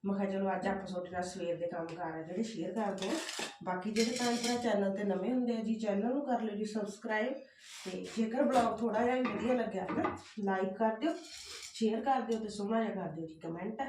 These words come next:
ਤੇ ਕੁਮੈਂਟ ਕਰਕੇ ਜ਼ਰੂਰ ਦੱਸਿਆ ਕਰੋ ਪਲੀਜ਼, ਸਾਰੇ ਭੈਣ ਭਰਾ ਕੁਮੈਂਟ ਕਰਿਆ ਕਰੋ।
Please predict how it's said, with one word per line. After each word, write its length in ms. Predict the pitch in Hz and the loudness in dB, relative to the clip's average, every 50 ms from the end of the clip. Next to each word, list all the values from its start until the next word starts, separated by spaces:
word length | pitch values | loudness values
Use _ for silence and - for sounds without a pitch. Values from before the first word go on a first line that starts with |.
| - - - - _ _ _ | -6 -10 -14 -20 _ _ _
ਤੇ 200 | 190 175 170 170 | -12 -10 -10 -12
ਕੁਮੈਂਟ 360 | 165 - 190 190 185 185 208 | -10 -6 -4 -4 -2 -2 -2
ਕਰਕੇ 320 | 220 220 220 214 - 202 190 | -2 0 0 0 0 -2 -4
ਜ਼ਰੂਰ 300 | - - 165 170 180 196 | -4 -4 -8 -8 -2 0
ਦੱਸਿਆ 280 | 240 226 - - 202 | 0 0 0 -2 -4
ਕਰੋ 240 | 190 185 190 202 196 | -2 0 -2 -2 0
ਪਲੀਜ਼, 240 | 196 233 247 247 - | 0 0 0 0 0
ਸਾਰੇ 240 | 240 214 190 214 240 | 0 2 2 2 2
ਭੈਣ 300 | 233 240 240 233 233 220 | 2 0 0 0 0 0
ਭਰਾ 280 | 226 233 240 240 - - - - - - - - _ _ | 0 0 0 0 -2 -6 -12 -18 -20 -20 -20 -20 _ _
ਕੁਮੈਂਟ 340 | 214 202 196 190 190 190 233 | -2 0 0 0 0 -2 0
ਕਰਿਆ 320 | 226 220 208 196 202 185 | 0 0 2 2 0 0
ਕਰੋ। 180 | 180 196 262 | -2 -2 -4